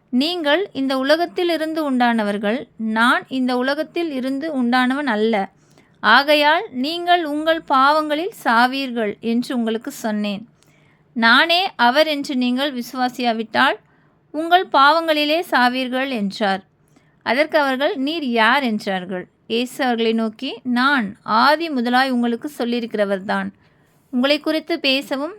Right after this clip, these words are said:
நியாயம் தீர்க்கவும் எனக்கு அநேக காரியங்கள் உண்டு. என்னை அனுப்பினவர் சத்தியமுள்ளவர். நான் அவரிடத்தில் கேட்டவைகளையே உலகத்துக்கு சொல்கிறேன்" என்றார். பிதாவை குறித்து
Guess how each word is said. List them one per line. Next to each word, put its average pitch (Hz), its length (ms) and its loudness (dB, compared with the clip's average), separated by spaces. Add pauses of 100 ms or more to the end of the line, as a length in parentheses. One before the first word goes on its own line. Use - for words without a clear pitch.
(140)
நியாயம் 254 500 0
தீர்க்கவும் 294 500 -4 (580)
எனக்கு 294 300 0
அநேக 320 340 4
காரியங்கள் 269 520 2
உண்டு. 254 380 0 (180)
என்னை 262 340 -2
அனுப்பினவர் 269 720 0 (100)
சத்தியமுள்ளவர். 240 800 0 (520)
நான் 277 260 2
அவரிடத்தில் 302 680 0
கேட்டவைகளையே 294 800 0
உலகத்துக்கு 285 600 -4
சொல்கிறேன்" 254 540 -4
என்றார். 208 500 -4 (600)
பிதாவை 330 380 4
குறித்து 320 380 -4